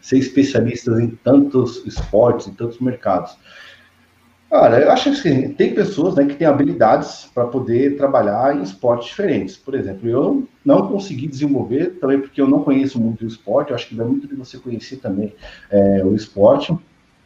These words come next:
Conheço pessoas que se dão muito bem em futebol e também se dão muito bem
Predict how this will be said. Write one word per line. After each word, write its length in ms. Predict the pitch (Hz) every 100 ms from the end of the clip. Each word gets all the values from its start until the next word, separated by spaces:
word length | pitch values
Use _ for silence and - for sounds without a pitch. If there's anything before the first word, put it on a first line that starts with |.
| _
Conheço 500 | - - 131 123 -
pessoas 340 | 123 117 110 -
que 180 | - 113
se 140 | -
dão 180 | 120 110
muito 200 | 110 104
bem 240 | 104 101
em 80 | 98
futebol 580 | 123 120 120 117 135 160
e 60 |
também 240 | 170 151 143
se 120 | -
dão 140 | 147
muito 180 | 147 143
bem 360 | 123 120 139